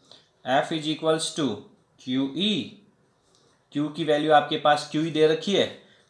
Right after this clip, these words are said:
तो वो वैल्यू आप यहाँ पे डायरेक्ट अप्लाई कर सकते हैं। तो कितना हो जाएगा? के, ये होगा क्यू का स्क्वायर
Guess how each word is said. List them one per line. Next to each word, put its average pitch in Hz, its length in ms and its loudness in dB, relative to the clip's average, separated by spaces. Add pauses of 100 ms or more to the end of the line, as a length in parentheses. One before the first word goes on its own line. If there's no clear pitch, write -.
तो 131 80 -2
वो 139 120 -2
वैल्यू 139 320 4
आप 147 180 4
यहाँ 139 160 0
पे 147 120 -6
डायरेक्ट 135 400 0
अप्लाई 147 240 -2
कर 147 160 -4
सकते 160 300 -6
हैं। 160 320 -2 (300)
तो - 60 -14
कितना 139 260 -6
हो 147 120 0
जाएगा? 147 340 2 (1160)
के, 147 180 -2 (960)
ये 131 180 -4
होगा 139 360 0 (100)
क्यू 135 240 -2
का 147 200 2
स्क्वायर 156 600 2